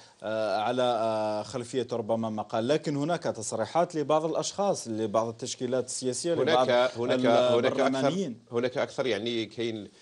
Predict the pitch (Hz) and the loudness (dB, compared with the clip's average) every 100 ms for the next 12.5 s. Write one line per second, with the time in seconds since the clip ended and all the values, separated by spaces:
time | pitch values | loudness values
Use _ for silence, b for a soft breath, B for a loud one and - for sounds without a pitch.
0 | b - 123 - 156 127 104 110 131 139 | b -8 -4 -2 -2 0 2 4 4 0
1 | - 160 127 147 123 123 113 117 139 147 | 0 0 0 -2 -2 2 2 2 0 0
2 | 120 110 117 135 131 117 117 117 135 135 | 0 0 2 2 0 -4 -6 -6 0 0
3 | 107 113 113 110 117 113 107 104 143 135 | 2 0 0 -2 -4 -4 -2 0 0 0
4 | 151 123 87 - - 123 123 113 B B | 0 0 -2 -6 -18 -16 -14 -14 B B
5 | B 107 113 107 120 120 127 123 117 113 | B 4 4 4 0 2 2 0 -4 -4
6 | 156 135 131 104 98 107 107 101 135 127 | -4 -4 -4 -4 -4 0 0 2 2 2
7 | 110 104 127 117 110 143 104 107 135 131 | 2 2 2 2 4 2 2 0 2 2
8 | 104 120 120 98 78 - B B B B | 0 -2 -2 -4 -4 -12 B B B B
9 | B 104 104 110 127 123 127 107 131 - | B -4 -2 0 0 2 2 0 -4 -2
10 | 127 156 127 113 104 123 120 113 - 117 | 2 2 2 0 0 0 -2 -2 -2 -2
11 | 120 147 151 139 - 117 101 - - 113 | -2 0 -2 -2 -4 -4 -2 -4 -4 0
12 | 107 127 117 - | 2 2 0 -2